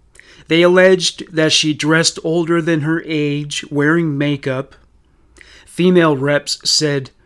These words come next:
"She lied about her age. Them boys didn't rape her. She wanted this to happen." They went on to say,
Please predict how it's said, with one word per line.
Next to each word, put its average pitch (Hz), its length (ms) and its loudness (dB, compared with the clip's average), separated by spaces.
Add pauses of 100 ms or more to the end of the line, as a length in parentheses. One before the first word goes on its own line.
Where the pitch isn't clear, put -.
(280)
"She 180 220 -2
lied 165 320 6
about 160 220 2
her 160 220 0
age. 151 560 -2 (320)
Them 175 300 4
boys 151 400 2
didn't 147 360 -2
rape 143 300 -2
her. 175 320 -4 (300)
She - 180 -2
wanted 180 400 2
this 135 180 -2
to 135 100 -6
happen." 127 500 -8 (920)
They 156 140 0
went 165 180 4
on 175 180 6
to 160 80 0
say, 170 580 2